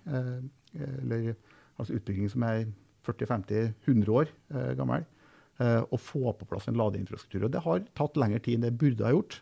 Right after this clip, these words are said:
eh, men jeg har i Trondheim bystyre ikke registrert ett eneste forslag fra Høyre som ville ha gjort at det har gått fortere. Så det jeg håper er jo at, eh, den debatten som vi har hatt nå, eh, i større grad, eh, setter søkelys på hva er vi kan stå sammen om, og hvordan skal vi få et, eh,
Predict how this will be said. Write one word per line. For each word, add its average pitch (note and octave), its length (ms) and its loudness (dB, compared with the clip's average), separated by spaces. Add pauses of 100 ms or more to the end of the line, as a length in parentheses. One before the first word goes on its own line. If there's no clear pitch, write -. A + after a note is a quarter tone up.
eh, C#3 240 0
men C3+ 140 0
jeg C3 100 0
har B2 180 4
i E3 120 2
Trondheim A#2+ 280 4
bystyre A2+ 320 0
ikke A2 160 0
registrert A2 420 -2
ett - 200 -6
eneste B2 260 0
forslag A2 340 -2
fra B2 140 -2
Høyre A2+ 300 2 (440)
som - 140 -2
ville A2 160 4
ha F#2 60 -4
gjort F#2+ 240 -4
at A2+ 120 -4
det G#2+ 100 0
har G2+ 60 2
gått G#2+ 300 -8 (140)
fortere. - 380 -4
Så C3+ 260 4 (460)
det B2+ 100 2
jeg D3 120 2
håper D#3 300 4
er F#3+ 200 4
jo A2 100 4
at, - 180 -2
eh, C3 160 4
den B2+ 280 0
debatten B2 440 -2
som B2+ 140 -4
vi - 20 0
har A#2 120 0
hatt - 100 -10
nå, A#2 240 2 (420)
eh, A#2 380 0 (240)
i C#3 60 -4
større G#2+ 500 2
grad, B2+ 320 2 (420)
eh, B2+ 160 -2
setter - 380 -2
søkelys - 240 -4
på - 100 -6
hva B2+ 320 0
er G#2 140 2
vi G#2+ 80 2
kan A#2+ 160 -8
stå - 160 -8
sammen G#2 300 0
om, D3+ 120 2
og - 140 -4
hvordan - 320 -6
skal A2 160 0
vi G#2 100 0 (120)
få A2+ 260 -2
et, - 240 -6
eh, A2 180 0